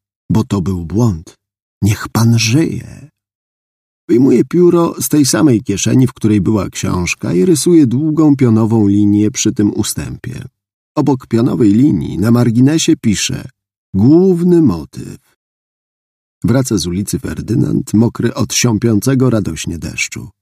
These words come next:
"Co robimy?", pyta. Znów S-Bahn.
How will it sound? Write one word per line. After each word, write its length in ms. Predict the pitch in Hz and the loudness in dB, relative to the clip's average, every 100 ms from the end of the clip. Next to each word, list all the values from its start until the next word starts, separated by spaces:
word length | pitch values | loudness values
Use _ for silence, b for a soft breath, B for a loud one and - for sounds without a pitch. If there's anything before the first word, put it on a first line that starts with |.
| _ _ _ _ _ _ _ _ - | _ _ _ _ _ _ _ _ -2
"Co 140 | 135 139 | 2 4
robimy?", 580 | 135 135 135 160 208 214 _ _ _ - | 6 6 6 4 0 -4 _ _ _ -12
pyta. 460 | - - 69 - - _ _ - | -12 -10 -12 -12 -16 _ _ -8
Znów 400 | 98 170 202 _ _ | -2 0 0 _ _
S-Bahn. 580 | 101 85 - - 101 127 | -6 -6 -6 -12 -12 -14